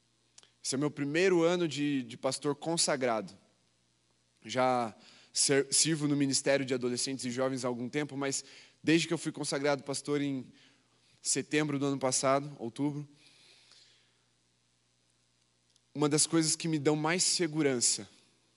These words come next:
de fazer o que Deus tá me mandando fazer, de realizar a obra que Deus tem pra nós enquanto juventude,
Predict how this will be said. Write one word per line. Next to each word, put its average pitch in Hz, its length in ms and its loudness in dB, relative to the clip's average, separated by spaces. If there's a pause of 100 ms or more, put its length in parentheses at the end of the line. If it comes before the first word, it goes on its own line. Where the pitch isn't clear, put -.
(360)
de 117 180 -6
fazer 127 600 0
o 117 60 -6
que 135 120 -4
Deus 151 260 0
tá 160 140 -2
me 156 80 0
mandando 143 400 0
fazer, 117 520 -4 (320)
de 131 140 0
realizar 135 520 4
a 120 80 6
obra 165 280 2
que 156 120 -8
Deus 156 260 -2
tem 156 180 -6
pra 151 180 -4
nós 135 340 -2
enquanto 131 380 -4
juventude, 123 800 -6